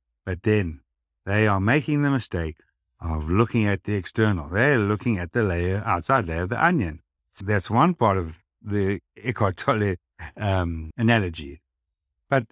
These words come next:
most importantly, someone once asked him, "What's his superpower?" And he said, "I can stop thinking."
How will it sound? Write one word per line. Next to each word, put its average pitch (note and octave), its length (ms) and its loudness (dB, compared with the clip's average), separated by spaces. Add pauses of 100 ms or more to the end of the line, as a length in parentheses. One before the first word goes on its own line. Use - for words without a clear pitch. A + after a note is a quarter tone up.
(360)
most G#3+ 220 -2
importantly, G#2 680 0 (300)
someone D3+ 420 2
once F2+ 320 -4
asked E2 340 -6
him, C3+ 220 -2 (300)
"What's D3 300 0
his C3+ 180 0
superpower?" F2+ 640 -4 (380)
And C#3 260 2
he C#3 180 4
said, G2+ 400 -4 (760)
"I G2+ 180 2
can C3+ 240 -4
stop F2 300 -4 (120)
thinking." D3 600 0